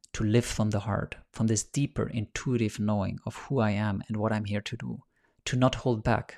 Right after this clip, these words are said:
but to be unapologetically, fully and authentically expressed. Not to think about what I need to do or say,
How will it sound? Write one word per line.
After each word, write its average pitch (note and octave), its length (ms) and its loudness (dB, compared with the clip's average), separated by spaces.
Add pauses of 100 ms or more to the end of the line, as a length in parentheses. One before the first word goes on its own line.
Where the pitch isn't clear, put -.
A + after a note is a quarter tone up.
(140)
but A2 140 0
to A#2 120 2
be A#2+ 280 -2 (140)
unapologetically, A2+ 920 0
fully B2 420 0
and A2 120 2
authentically A2 560 -2
expressed. - 520 -4 (400)
Not B2 180 2
to D3 80 0
think C3+ 340 -2
about G#2+ 360 2
what A2+ 120 2
I G2+ 80 4
need A#2 260 2
to - 100 -4
do A2 180 -2
or G#2+ 120 0
say, - 380 -2